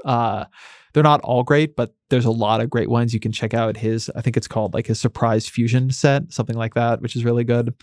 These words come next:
Um, usually I look for sets that are, they're often called sunrise sets. <laughs> I like, if you want to describe it, it's sunrise sets. It's like,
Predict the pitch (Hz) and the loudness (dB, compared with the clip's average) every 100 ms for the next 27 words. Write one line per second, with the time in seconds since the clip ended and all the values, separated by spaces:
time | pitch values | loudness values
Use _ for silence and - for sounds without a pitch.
0 | - - _ _ _ _ 123 120 117 117 | -20 -20 _ _ _ _ 0 2 2 0
1 | 110 131 - _ 156 190 196 175 143 131 | -6 -12 -18 _ 0 2 4 4 4 2
2 | - 131 - 120 - 117 113 107 - _ | 0 -2 -2 -4 -4 -6 -6 -8 -12 _
3 | _ 139 131 143 - 143 - 131 120 113 | _ -2 0 -2 0 -4 -2 0 0 0
4 | 113 104 - 117 120 139 - 160 - - | -6 -8 -6 -4 -2 -2 -2 -4 -4 -12
5 | - - - - 123 147 165 - - - | -12 -6 -4 0 4 6 4 2 -6 -12
6 | - 190 160 175 190 208 185 165 - 160 | -14 0 2 4 4 4 2 0 2 4
7 | 147 131 127 131 - - 131 127 - - | 6 4 0 -4 -4 0 2 2 -2 -4
8 | - - 123 143 127 | -6 -6 -2 0 0